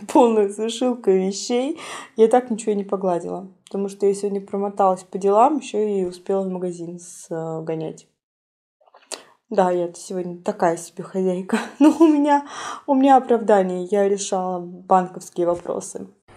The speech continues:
Идеальное завершение вечера. Я решила наварить борща. Понимаете, да? <laughs> Когда ты одна, и ты ищешь себе занятия. Я сварила потрясающий борщ.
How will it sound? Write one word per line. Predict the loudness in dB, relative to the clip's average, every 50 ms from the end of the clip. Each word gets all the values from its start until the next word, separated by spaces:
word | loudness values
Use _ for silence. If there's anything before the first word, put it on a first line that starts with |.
| -14 -10 -6
Идеальное | 0 4 6 6 6 6 6 4 2 0
завершение | 2 2 4 4 4 4 4 4 2 2 2 4 4
вечера. | 4 4 2 2 2 4
Я | 4 4 2
решила | 0 -2 -2 -2 0 2 2 2
наварить | 2 2 2 4 4 4 2 2 2
борща. | 2 2 2 2 2 2 2 2 2 -2 -4 -6 -10 _ _ _ _ _ _ _ _ _ _ -20 -20 -20 -20 -20 -20 -20 -20 _ _ _
Понимаете, | 2 4 4 6 6 4 2 0 -2 -2
да? | 0 0 0 -2 -4 -8 -14 -6 -2 0
<laughs> | 0 0 -2 -4 -10 -12 -14 -16 -20 -20 -20 _ -4 0 2 2 2 2 0 0
Когда | 2 4 6 8 8 6 6 4 0 -2 0 0 0 -2 -2 2 4
ты | 6 8
одна, | 8 8 6 6 6 8 8 8 8 6
и | 4 2
ты | 0 4 4 6 6
ищешь | 6 4 4 2 0 0
себе | 0 0 0 2 2 2 2
занятия. | 4 6 6 6 8 6 6 4 2 0 -2 0 0
Я | 2 2
сварила | 0 2 2 2 4 6 6 6 4
потрясающий | 4 2 0 0 2 2 2 2 2 4 6 6 6 4 4 0 -2
борщ. | -2 2 4 6 6 6 4 2 2 0